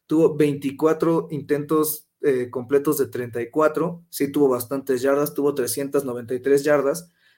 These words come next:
dos touchdowns, tres intercepciones y tres sacks por parte de, del tema de, de, de Mahomes. Em,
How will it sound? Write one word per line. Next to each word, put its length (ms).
dos 240
touchdowns, 640
tres 220
intercepciones 840
y 120
tres 340
sacks 520
por 200
parte 300
de, 380
del 240
tema 260
de, 260
de, 220
de 140
Mahomes. 680
Em, 840